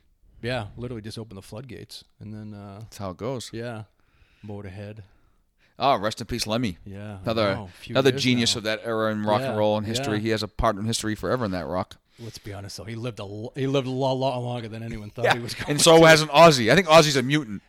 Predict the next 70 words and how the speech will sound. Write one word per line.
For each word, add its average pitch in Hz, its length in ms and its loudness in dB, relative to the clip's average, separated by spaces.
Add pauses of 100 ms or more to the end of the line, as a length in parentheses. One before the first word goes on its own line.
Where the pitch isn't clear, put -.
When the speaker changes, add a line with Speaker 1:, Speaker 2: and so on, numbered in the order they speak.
Speaker 1:
That's - 200 -14
true. 143 280 -8
Speaker 2:
That's 127 140 0
why 127 160 8
he's 113 80 2
still 110 220 2
alive. 98 220 4
Speaker 1:
That's 101 100 -2
true. 127 80 -6
I 120 40 -6
think 117 140 -10
Sharon's 113 360 -8
keeping 104 220 -12
him 101 100 -14
alive 107 420 -16
Speaker 2:
Yeah. 98 100 -6
Speaker 1:
at 95 120 -2
this - 120 -12
point. 104 320 -16
Speaker 2:
Hey, 139 160 2
Sharon 151 360 4
was 135 100 -6
the 127 80 -4
brains 135 320 -2
and 120 80 -6
operation 120 400 -4
behind 98 260 -6
all 92 140 -4
that, 90 160 -6
to 92 40 -12
be 92 80 -10
honest 98 300 -2
Speaker 1:
Oh, - 40 -6
Speaker 2:
with 87 100 -6
you. 123 240 0
She 131 40 2
still 127 240 2
Speaker 1:
absolutely. 135 40 6
Speaker 2:
is 139 80 2
to - 100 -12
this 95 160 -6
day. 120 300 0
Speaker 1:
She - 160 -12
brought 135 240 -6
him 123 80 -6
back 135 180 -6
from - 80 -8
the 113 80 -10
dead, 127 380 -8
right? 127 280 -8
Back 127 140 -6
Speaker 2:
Yeah, 113 200 8
Speaker 1:
when 92 80 -4
he, - 40 2
Speaker 2:
literally. 113 360 6
Speaker 1:
uh, - 20 -6 (100)
yeah. 123 340 -8 (280)
Speaker 2:
He 127 140 0
was 127 160 4
Speaker 1:
So 120 100 2
Speaker 2:
like, 110 240 4
he 139 160 0
was 131 120 2
going 127 260 4
below 117 240 6
six 107 240 -2
feet 101 120 -6
under, 101 180 -6
man. 82 300 -8
Speaker 1:
Yeah. 110 320 -10